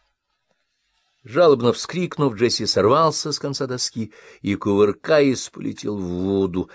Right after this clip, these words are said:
ударившись со всей силы о поверхность. Монк вместе с остальными пиратами бросился к борту, прижимаясь к ним плечом к плечу,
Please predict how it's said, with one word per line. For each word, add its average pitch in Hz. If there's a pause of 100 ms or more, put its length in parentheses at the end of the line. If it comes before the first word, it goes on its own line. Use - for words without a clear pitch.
(220)
ударившись 101
со 95
всей 90
силы 101 (180)
о -
поверхность. 90 (760)
Монк 104
вместе 101
с -
остальными 98
пиратами 95
бросился 92
к 90
борту, 95 (220)
прижимаясь 95
к -
ним 98
плечом 95
к -
плечу, 95